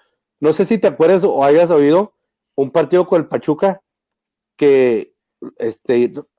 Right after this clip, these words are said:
iban perdiendo, no sé cuánto iban perdiendo, o sea, pero ya, eh, ya les habían expulsado a varios jugadores,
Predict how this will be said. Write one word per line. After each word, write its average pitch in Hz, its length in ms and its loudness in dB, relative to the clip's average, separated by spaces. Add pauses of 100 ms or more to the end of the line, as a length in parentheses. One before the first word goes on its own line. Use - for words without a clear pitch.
(360)
iban 190 320 -2
perdiendo, 160 440 -2
no 208 120 -2
sé 233 220 -6
cuánto 214 260 -2
iban 220 220 0
perdiendo, 156 340 -2
o 139 60 0
sea, 131 100 0
pero 110 380 -2 (640)
ya, 123 220 -2
eh, 131 300 0
ya 139 140 2
les 170 100 2
habían 156 200 0
expulsado 160 540 0
a 135 100 -2
varios 143 200 2
jugadores, 156 500 0